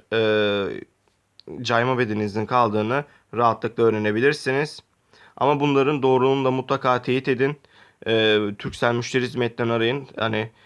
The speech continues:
e, o dijital operatör işte ya mobil ya da, e, internet üzerinden paket ve tarifelerin bölümüne gelip buradan taahhüt cayma bedelinizin doğruluğunu mutlaka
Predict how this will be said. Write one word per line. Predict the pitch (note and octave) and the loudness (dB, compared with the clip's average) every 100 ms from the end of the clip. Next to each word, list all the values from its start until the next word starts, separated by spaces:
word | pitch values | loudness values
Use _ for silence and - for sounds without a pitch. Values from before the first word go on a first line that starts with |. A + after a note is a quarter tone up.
| - _ - | -20 _ -2
e, | A2+ | 2
o | G#2+ F#2 | 4 2
dijital | A2 G2+ C#3 C3 | -2 -2 0 2
operatör | B2 B2 B2 A#2+ | 2 0 2 0
işte | A#2+ A#2 | 0 -2
ya | G#2+ G#2+ A#2+ | -2 0 2
mobil | B2 B2 B2 A#2+ | 2 0 -2 0
ya | A#2 | 0
da, | G#2+ A#2 | 2 2
e, | F#2 G#2+ | 2 0
internet | G2+ A2 A#2+ B2 B2 | -2 -4 -2 -2 -4
üzerinden | A2+ A#2 B2+ | -2 -2 -2
paket | B2+ A2+ C#3 | -4 -6 -4
ve | B2+ | -4
tarifelerin | B2+ A#2 A2+ B2 C3 C3 | 0 0 0 0 0 2
bölümüne | A#2+ A2 A2+ | 0 0 -2
gelip | A2 A#2 D#3 _ _ - - - | 0 0 -2 _ _ -20 -14 -4
buradan | A#2+ C#3 | 0 2
taahhüt | C3+ C3 C3+ | 2 2 2
cayma | - B2+ C3 C3+ | 0 0 2 0
bedelinizin | A#2+ A#2 A2 C3 A#2 | 0 0 -2 -4 0
doğruluğunu | A#2 A2+ A2 A#2+ | 2 2 0 -2
mutlaka | C3+ A#2+ G#2 - A#2 C3 | -2 -4 -6 -2 -2 -2